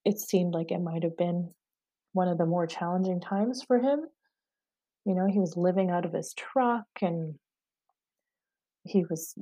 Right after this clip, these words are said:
you know, there wa-, he was gonna get divorced, he was gonna lose his house and, and all of that, and, and then I got strong and firm with my expectations for respectful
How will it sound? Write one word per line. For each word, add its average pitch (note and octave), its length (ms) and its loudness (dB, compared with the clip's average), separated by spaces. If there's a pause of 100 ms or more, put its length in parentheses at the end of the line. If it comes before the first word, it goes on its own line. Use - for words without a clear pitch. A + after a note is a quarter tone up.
(140)
you F#3+ 200 2
know, D#3 360 -4
there E3 160 2
wa-, - 200 -4
he E3+ 100 4
was D#3+ 140 0
gonna E3+ 260 0
get - 220 -4
divorced, C4 680 6
he G3+ 80 6
was F#3 160 2
gonna F3+ 220 4
lose E3+ 240 2
his E3 140 -2
house C4+ 640 4
and, F#3+ 360 4
and G3+ 180 4
all G#3+ 200 6
of E3+ 100 2
that, E3+ 320 0 (140)
and, G#3+ 480 4 (1080)
and G3+ 200 6
then G3 480 4 (1900)
I G3+ 140 4
got F#3 320 2 (600)
strong G#3+ 640 6
and F#3 140 6
firm G3 460 6
with F#3 540 2
my F3+ 240 4
expectations F#3 1000 0
for F#3 200 4
respectful F3+ 1000 0